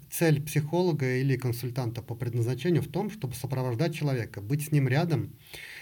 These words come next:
отследить тот момент, когда человек неосознанно поступает или наступает на какие-то грабли, сворачивает с пути. И вот в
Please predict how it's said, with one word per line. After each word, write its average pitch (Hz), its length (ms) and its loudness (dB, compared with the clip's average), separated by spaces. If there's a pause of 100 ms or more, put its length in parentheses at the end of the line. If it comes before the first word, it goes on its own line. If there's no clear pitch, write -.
(280)
отследить 160 520 2
тот 156 180 4
момент, 151 400 6
когда 135 220 0
человек 131 420 0
неосознанно 120 640 0
поступает 120 760 -2 (100)
или 139 140 8
наступает 135 520 4
на 120 100 2
какие-то 127 440 0
грабли, 139 640 2
сворачивает 135 640 0
с - 40 -8
пути. 151 540 -2 (520)
И 131 40 -6
вот 147 260 0
в - 100 -10